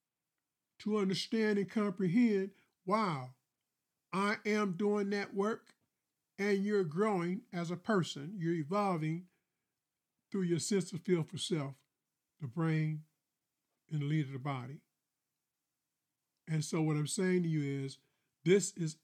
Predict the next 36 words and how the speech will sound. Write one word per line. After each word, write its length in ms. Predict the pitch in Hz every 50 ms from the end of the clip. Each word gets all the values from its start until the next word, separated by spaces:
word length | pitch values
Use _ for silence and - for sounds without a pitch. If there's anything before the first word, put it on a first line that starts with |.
| _ -
is 160 | 175 151 131
not 180 | 156 175 180 180
only 260 | 175 175 170 160 147
a 60 | 135
strategy, 720 | - - - - 185 185 185 170 151 123 - 135 131 139 - _ _ _ _ _ _ _ _ _ _ _ _ _ _ -
this 240 | 180 190 202 180 -
comes 360 | - - - 180 175 170 160
from 180 | - 156 135 123
hands-on 720 | 131 165 170 170 170 160 151 156 160 156 151 151 147 151
work 260 | 156 151 143 139 143 _ _ _ _ _ _ _ _ _ _ _ _ _ _ _ _
with 180 | - 147 139 -
children. 540 | - - - 180 160 147 135 131 131 135 139
Now, 140 | 147 160
I 60 | 165 165
don't 340 | 151 175 185 185 180 180
teach 320 | - - 202 190 185 180 -
children 320 | - - 190 185 175 165
the 60 | 170
way 140 | 170 170 170
I'm 120 | 165 156 151
talking 440 | - - 180 180 175 - - 175
to 60 | 151 151
you, 380 | 160 233 226 208 185 180 180 - - _ _ _ _ _ _ _ _
but 180 | - 170 180 - -
I 200 | 175 165 160 - -
teach 340 | - - 233 220 202 - - _
them 240 | - 196 190 190 190 -
indirectly 840 | 208 196 196 180 175 180 170 165 151 165 190 208 202 208 - 190 180 180 -
through 140 | - 196 185
my 220 | 175 170 165 151
words, 520 | 143 139 165 202 220 214 202 170 151 135 -
the 100 | - 131
way 180 | 143 165 175
I 60 | 170
use 340 | 160 156 160 180 180 160 131 117
words. 680 | 143 151 180 185 170 147 123 113 - _ - - -